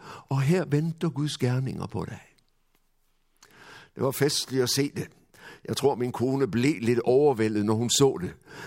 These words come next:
Alle de, der gik rundt og hilste på hinanden, "Vi gør ikke det i Norge. Vi går ind, og så sætter vi os." Og hvis vi er vældig hyggelige, så siger vi hej til højre og venstre. Danskere er vældig høflige, de går rundt og hilser.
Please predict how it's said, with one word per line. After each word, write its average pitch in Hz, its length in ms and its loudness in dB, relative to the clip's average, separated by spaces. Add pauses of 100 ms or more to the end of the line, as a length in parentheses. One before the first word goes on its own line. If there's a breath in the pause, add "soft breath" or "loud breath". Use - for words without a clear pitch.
(140 loud breath)
Alle 135 340 4 (100)
de, 135 100 2
der 131 160 2
gik 120 200 -2
rundt 127 240 0
og 113 100 2
hilste 120 340 0
på 95 140 2
hinanden, 104 420 -2
"Vi 113 100 0
gør 123 260 4
ikke 113 220 -4
det 110 140 2
i 110 40 2
Norge. 101 340 2
Vi 123 80 0
går 120 180 2
ind, 120 140 -2
og 107 80 -2
så 113 180 0
sætter 131 240 0
vi 85 160 -4
os." 69 180 -4 (600 loud breath)
Og 90 100 -4
hvis 107 240 0
vi 127 80 2
er 127 60 6
vældig 131 280 0
hyggelige, 123 300 -2
så 117 200 -4
siger 120 140 2
vi 113 100 0
hej 117 240 -2
til 123 160 0
højre 113 280 2
og 104 180 0
venstre. 101 460 -2 (420 loud breath)
Danskere 117 440 2
er 104 40 0
vældig 113 260 -2
høflige, 101 420 0
de 95 140 -2
går 104 140 2
rundt 101 220 -2
og 98 60 -2
hilser. 98 440 -2